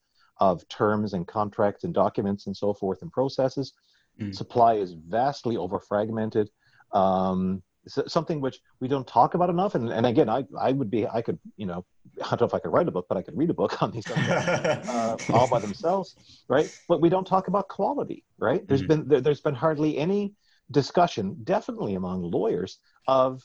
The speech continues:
Speaker 1: the, the quality of legal services and, and, and this, and its, and its cousin in the legal profession, the competence and fitness of practitioners. So, uh, so yeah, I mean, we, we've made progress, but, uh, as, as the old saying goes, we've come a long way, but there is a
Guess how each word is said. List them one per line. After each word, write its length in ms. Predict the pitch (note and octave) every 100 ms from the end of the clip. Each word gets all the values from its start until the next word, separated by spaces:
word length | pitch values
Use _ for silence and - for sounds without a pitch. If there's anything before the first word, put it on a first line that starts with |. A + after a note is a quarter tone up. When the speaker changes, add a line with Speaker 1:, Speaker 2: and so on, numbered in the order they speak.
| _ -
Speaker 1:
the, 220 | C3 B2+
the 140 | B2
quality 520 | - - C#3+ C#3+ C#3+
of 80 | C#3+
legal 240 | C#3+ D3 D3+
services 560 | G3 A#3 F#3+ - -
and, 300 | G2+ G#2+ G#2
and, 360 | A2+ A2+ A2 G#2+
and 160 | G#2+ A2
this, 200 | A2+ -
and 140 | A2+
its, 180 | G#2+ -
and 80 | A2+
its 140 | G2+ -
cousin 520 | - A#3+ D#3 F#2 G#2 _ -
in 80 | A#2+
the 80 |
legal 240 | A2+ D#3 E3+
profession, 480 | C#3 - G#2+ A#2+ - _ -
the 60 | A#2+
competence 600 | C3 A#2 - - A2+ -
and 120 | G2
fitness 320 | G#2+ G2+ G2+
of 120 | F#2
practitioners. 680 | - G#2+ - E3+ - - - _ _ _ _ _
So, 640 | - - D#3 D#3 D#3 D#3+ -
uh, 320 | D3+ D3 D3 D3+ -
so 220 | - F#3
yeah, 240 | F#3 C4 A#2
I 100 | B2
mean, 260 | C#3 C#3 - _ _
we, 180 | C#3+ C#3+
we've 240 | C3+ C3
made 220 | D3 G3 G3
progress, 440 | F3+ G#3 G2+ A2
but, 340 | - B2 A#2+ C#3
uh, 480 | B2 B2 B2 B2 F2+
as, 240 | A#2+ A#2 -
as 160 | G#2+
the 80 | C3+
old 160 | D3 D3+
saying 240 | D3+ C3
goes, 300 | C#3+ C#3+ A#2+
we've 120 | B2 -
come 160 | E3+
a 40 | D3+
long 240 | C3+ B2
way, 140 | A#2+
but 160 | B2 A#2
there 140 | B2+
is 240 | F#2+ B2 B2
a 100 | A2+